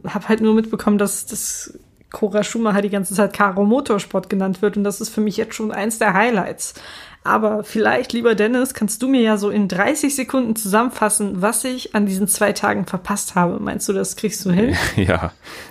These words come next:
Speaker 2: ja, ja, ich glaube schon. Ja, ja.
Speaker 1: Okay,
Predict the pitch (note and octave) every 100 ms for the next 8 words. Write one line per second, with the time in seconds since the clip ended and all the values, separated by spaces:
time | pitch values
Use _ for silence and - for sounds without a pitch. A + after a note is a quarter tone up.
0 | - - E2 E2 E2 D#2 - E2+ D#2+ D#2+
1 | - F2 D#2+ D#2+ - D2 D#2 - C#2+ C#2+
2 | C#2+ D#2+ - G3 -